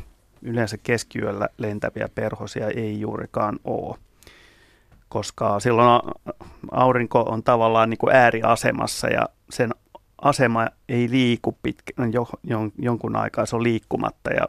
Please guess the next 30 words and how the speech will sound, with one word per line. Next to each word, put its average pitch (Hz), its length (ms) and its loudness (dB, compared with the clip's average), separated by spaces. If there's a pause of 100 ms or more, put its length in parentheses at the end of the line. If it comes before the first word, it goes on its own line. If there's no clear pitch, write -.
(120)
ja 117 60 -20
perhoset 120 380 -4
ei 117 80 0
tavallaan 113 380 0
tiedä 123 320 -2 (300)
tarkkaan, 110 520 -4 (260)
että - 200 -10
missä 117 380 -6
ne 117 140 -4
on 113 260 -4 (140)
sillä - 300 -8 (100)
hetkellä. - 420 -12 (580)
Ja - 80 -12
tää, 120 320 4
tää 117 380 2 (180)
on 117 300 -4 (120)
syy, 139 260 2
minkä 120 240 2
takia 123 280 2
esimerkiksi 117 260 -2
sekä 131 260 2
linnut 127 360 0
että - 220 -8
perhoset 113 680 -2 (160)
hiljentyy 110 720 0 (420)
luonnollisen 110 640 2
kes-, - 280 -2 (240)
keskiyön 117 560 -4 (120)
keskipäivänä - 800 -2 (680)
hetkellä. - 460 -6